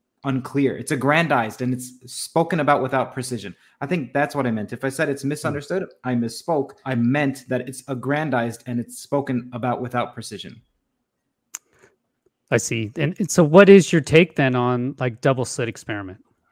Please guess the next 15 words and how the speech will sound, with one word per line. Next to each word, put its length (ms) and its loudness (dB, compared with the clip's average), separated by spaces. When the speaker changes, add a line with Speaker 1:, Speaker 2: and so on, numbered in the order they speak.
Speaker 2:
You 60 -6
know, 100 -4
what 100 4
do 60 4
you 60 2
think's 240 -2
going 280 -4
on 180 0
with 100 -6
the 120 -4
original 580 -6
double 220 -2
slit 220 -8
experiment 540 -8
showing, 480 -8